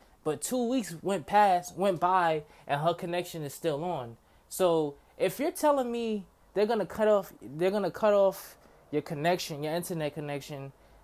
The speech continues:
how you, how are you still able to talk to me? That doesn't make any sense. How are you still able to use your internet? She kept on making up excuses. "Oh, I'm using someone else's internet," and stuff like that. "Oh, um,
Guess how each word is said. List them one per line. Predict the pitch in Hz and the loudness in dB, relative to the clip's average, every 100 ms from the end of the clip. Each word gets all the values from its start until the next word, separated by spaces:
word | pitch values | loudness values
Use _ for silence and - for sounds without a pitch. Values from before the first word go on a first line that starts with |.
| _ | _
how | 202 240 | 4 4
you, | 240 190 180 | 4 0 -2
how | - 214 226 226 | 0 0 2 2
are | 202 | 0
you | 202 | -2
still | 190 - 202 | -6 -2 0
able | 170 190 165 | 0 -2 -2
to | 127 | -6
talk | - 202 196 | -2 -2 0
to | 151 | -6
me? | 123 113 - | -12 -14 -10
That | - 180 | -4 -2
doesn't | 202 180 | -2 -2
make | 175 160 | -4 -6
any | 143 | -8
sense. | - 190 143 | -8 -8 -4
How | 170 | -2
are | |
you | 190 | -2
still | 185 196 180 | -2 -2 -2
able | 175 165 | 0 -2
to | 147 | -4
use | 147 170 165 151 | -4 -4 -6 -6
your | 143 | -8
internet? | 156 175 156 120 - _ _ _ | -8 -6 -8 -10 -12 _ _ _
She | - 196 | -10 -4
kept | 202 170 | -2 -2
on | 165 | -4
making | 165 170 160 | -4 -2 -2
up | 143 | -2
excuses. | 135 - 175 165 143 | -6 -4 -4 -4 -4
"Oh, | 147 | 0
I'm | 147 151 | 0 0
using | 156 151 143 | -4 -4 -6
someone | 151 131 131 | -8 -6 0
else's | 190 180 185 175 - - _ | 0 0 -2 -4 -8 -20 _
internet," | 165 175 185 175 175 | -8 -8 -6 -6 -4
and | 170 | -4
stuff | - 170 | -6 -4
like | 175 156 | -4 -4
that. | 170 165 165 156 - - - | -4 -2 0 -4 -10 -16 -2
"Oh, | 151 156 156 - | 0 2 2 0
um, | 139 135 131 127 | -2 -4 -4 -10